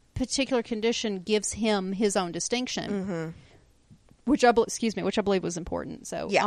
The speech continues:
Speaker 1: um, but yeah, the, the bullies, um, make fun of him. They get him to crack his shoulders.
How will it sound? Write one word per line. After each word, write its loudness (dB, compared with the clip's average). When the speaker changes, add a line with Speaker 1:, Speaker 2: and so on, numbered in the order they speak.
Speaker 1:
um, -6
but 2
yeah, 8
the, 2
the 0
bullies, 2
um, 0
make -2
fun 2
of -2
him. -2
They -2
get -2
him -4
to -4
crack 2
his -4
shoulders. 2